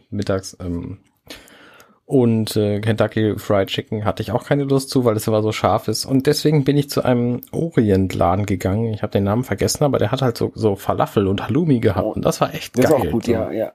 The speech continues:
Speaker 1: so ein, so eine Misch-, so ein Mischteller mit verschiedenen Salaten und so. Das war ein richtig, richtig geiles Essen. Also orientalisch,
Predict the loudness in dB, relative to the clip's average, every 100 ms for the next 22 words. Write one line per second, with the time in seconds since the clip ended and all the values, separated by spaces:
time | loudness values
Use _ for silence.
0 | _ -2 -2 -2 -4 0 2 4 4 2
1 | 2 2 2 0 0 2 2 0 0 -2
2 | 0 2 2 0 -6 -20 -20 _ _ -2
3 | 2 0 2 0 0 -4 0 2 2 -2
4 | -14 -20 _ -6 -4 -2 -2 -2 -2 -4
5 | -4 -2 -2 -2 -6 -4 -2 -2 -4 -6
6 | -6 -6 -2 0 2 2 2 0 _ -2
7 | 2 2 0 -4